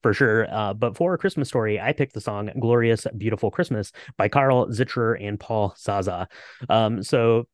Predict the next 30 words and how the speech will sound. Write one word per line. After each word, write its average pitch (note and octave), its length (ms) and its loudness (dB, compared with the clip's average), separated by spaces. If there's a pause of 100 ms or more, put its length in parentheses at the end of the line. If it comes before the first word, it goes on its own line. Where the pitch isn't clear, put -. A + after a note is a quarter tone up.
(140)
Christmas A3 260 2
Story E3+ 200 4
was C#3+ 180 2
scored B2 340 -2
here G#2 460 -6
by G#2 180 2
Zaza G2+ 480 -2
and G#2 200 -4
Carl G2+ 200 -4
Zittrer. G#2+ 360 0 (340)
Um, A2 160 2
and A#2 80 0
the C3 40 4
score A3+ 240 0
for A#3 120 4
the C#3+ 60 4
movie A2+ 320 0
is B2+ 220 -2
great, - 580 -8
um, G2+ 240 -4
but A#2 140 -2
there's B2 180 0
not E3 200 0
really, C3+ 160 4
like, A#2 220 0
any, A2+ 140 -4
like, F#2+ 220 -6 (460)
like, F#2+ 160 -2
Christmas, C#3 480 0
like, - 240 -4